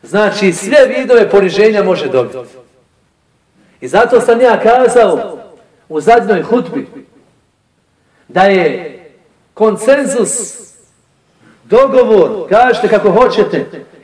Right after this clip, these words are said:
između naših komšija i munafičke međunarodne zajednice, da mi možemo ovdje živjeti,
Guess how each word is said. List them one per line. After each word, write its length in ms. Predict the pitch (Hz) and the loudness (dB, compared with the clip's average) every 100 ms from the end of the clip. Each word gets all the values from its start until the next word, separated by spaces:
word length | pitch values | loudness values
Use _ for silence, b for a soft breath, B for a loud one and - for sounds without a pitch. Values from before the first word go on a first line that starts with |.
| - | -4
između 540 | 262 202 240 208 196 | -2 0 0 0 2
naših 560 | 180 226 262 - 226 - | 2 2 -2 -2 -4 2
komšija 960 | 233 262 240 247 233 214 214 214 214 - - _ _ | 2 2 -4 0 2 4 2 -2 -10 -16 -20 _ _
i 680 | 190 202 180 202 175 - - _ _ | 0 2 0 -2 -12 -16 -20 _ _
munafičke 760 | 175 180 226 262 240 262 247 214 | -8 -2 0 0 -2 -2 0 2
međunarodne 1200 | 226 208 202 190 233 254 233 185 214 175 214 185 - - _ | 2 2 0 2 2 4 2 2 0 0 -6 -14 -20 -20 _
zajednice, 840 | - - 233 269 254 247 240 - 247 233 - 226 | -20 0 2 4 2 0 -4 -2 0 0 -2 -8
da 180 | 170 202 | -2 -2
mi 200 | 208 214 | 0 0
možemo 480 | 202 320 302 262 233 | 2 2 2 0 2
ovdje 380 | 220 226 - 175 | 2 2 2 0
živjeti, 800 | 156 170 160 151 160 - - | 0 0 2 0 -6 -14 -20